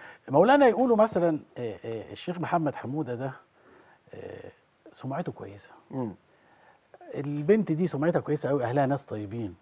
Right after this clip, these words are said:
Speaker 1: ما تروحوا تخطبوها لابننا. قصة السمعة دي، هل هي جاية من السمع؟ أنا سمعت عن الراجل ده كلام كويس، يبقى سمعته كويسة وذكراه طيبة، والناس كلها بعد حتى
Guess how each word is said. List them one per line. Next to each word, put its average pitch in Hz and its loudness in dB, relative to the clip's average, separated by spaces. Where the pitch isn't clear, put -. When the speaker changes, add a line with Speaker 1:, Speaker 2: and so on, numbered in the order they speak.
Speaker 1:
ما 123 -6
تروحوا 196 -2
تخطبوها 147 2
لابننا. 107 -2
قصة 240 2
السمعة 156 -2
دي، 123 -8
هل 202 2
هي 156 0
جاية 156 2
من 123 -6
السمع؟ 110 -6
أنا 113 -8
سمعت 165 0
عن 123 -4
الراجل 123 -4
ده 107 -12
كلام 120 -10
كويس، 120 -10
يبقى 117 -16
سمعته 117 -10
كويسة 113 -8
وذكراه 127 -2
طيبة، 113 -4
والناس 139 -2
كلها 156 0
بعد 139 4
حتى - -6